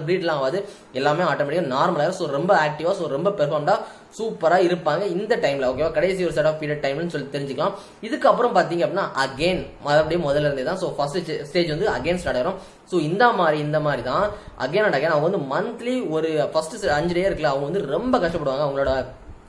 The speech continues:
வாழ்க்கையில அவங்க வந்து தாய்மை அப்படிங்கிற ஒரு பண்பு அடையிறதுக்காக கிட்டத்தட்ட பாத்தீங்கன்னா, ஒரு பதினெட்டு வயசுல அவங்க ஏஜ் அட்டன் பண்ற ஸ்டார்ட், ஸ்டார்டிங்ல இருந்து ஒரு நாற்பது, நாற்பத்தஞ்சு, ஐம்பத்தஞ்சு வயசு வரைக்கும், ஓகே, அது வந்து ஒவ்வொரு ஆளுக்கும், ஒவ்வொரு ஆளோட உடம்புக்கு ஏத்த அது வந்து மாறும்.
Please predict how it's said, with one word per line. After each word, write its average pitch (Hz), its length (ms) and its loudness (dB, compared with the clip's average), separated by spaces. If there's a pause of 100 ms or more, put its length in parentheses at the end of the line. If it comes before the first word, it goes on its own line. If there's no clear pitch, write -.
(260)
வாழ்க்கையில 180 360 2
அவங்க 175 300 4
வந்து 185 180 -4
தாய்மை 170 300 2
அப்படிங்கிற 175 200 0
ஒரு 147 120 0
பண்பு 156 260 0
அடையிறதுக்காக 147 580 0 (360)
கிட்டத்தட்ட 185 420 0
பாத்தீங்கன்னா, 156 200 -2
ஒரு 180 140 2
பதினெட்டு 180 360 4
வயசுல 180 300 -2
அவங்க 151 220 0
ஏஜ் 185 160 0
அட்டன் 175 200 2
பண்ற 151 220 0
ஸ்டார்ட், 143 440 -2
ஸ்டார்டிங்ல 170 420 0
இருந்து 151 300 0 (400)
ஒரு 147 120 -2
நாற்பது, 185 500 0
நாற்பத்தஞ்சு, 175 440 -2
ஐம்பத்தஞ்சு 151 420 -4
வயசு 180 240 -2
வரைக்கும், 156 300 -2
ஓகே, 123 120 -4
அது 160 160 2
வந்து 170 200 0
ஒவ்வொரு 165 200 2
ஆளுக்கும், 160 340 0 (120)
ஒவ்வொரு 160 300 2
ஆளோட 165 240 4
உடம்புக்கு 156 460 2
ஏத்த 143 80 -4
அது 165 120 0
வந்து 175 160 -2
மாறும். 143 340 0